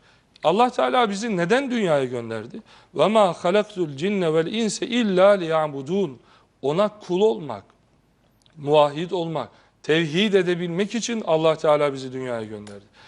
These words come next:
Peki eğer hayatın başında kaos varsa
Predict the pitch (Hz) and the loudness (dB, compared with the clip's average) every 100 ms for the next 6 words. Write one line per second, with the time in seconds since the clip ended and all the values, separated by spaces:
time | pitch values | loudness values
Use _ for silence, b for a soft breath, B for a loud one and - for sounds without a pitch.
0 | b b - - 247 180 120 b b _ | b b -10 -8 -2 0 -2 b b _
1 | 147 180 262 226 196 214 214 247 240 202 | 0 2 2 2 4 4 2 -2 -4 -2
2 | 190 214 202 180 - 185 202 190 180 202 | -2 -2 -2 -2 0 2 2 0 4 4
3 | 196 160 117 | 4 -6 -16